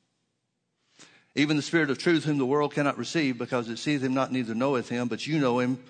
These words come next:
for he dwells with you and shall be in you. I will not leave you comfortless."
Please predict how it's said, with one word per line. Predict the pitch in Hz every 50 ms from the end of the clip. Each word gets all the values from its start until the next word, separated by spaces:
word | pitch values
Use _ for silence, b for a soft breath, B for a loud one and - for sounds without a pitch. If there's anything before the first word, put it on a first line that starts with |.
| B B B
for | - 120
he | 120 120
dwells | 113 127 131 131 127 107
with | 127 147 143 139 143
you | 143 143
and | 135 127 117
shall | - 143 131 123
be | 120 127 123 120 139
in | 151 151 143
you. | 131 131 131 135 131 131 B B B B
I | 113 120 135
will | 135 131 151 175 175
not | 165 165 160 165 -
leave | 143 165 165 165 143
you | 156 165 160
comfortless." | 165 - 185 185 175 170 165 143 117 123 131 117 92 - - - -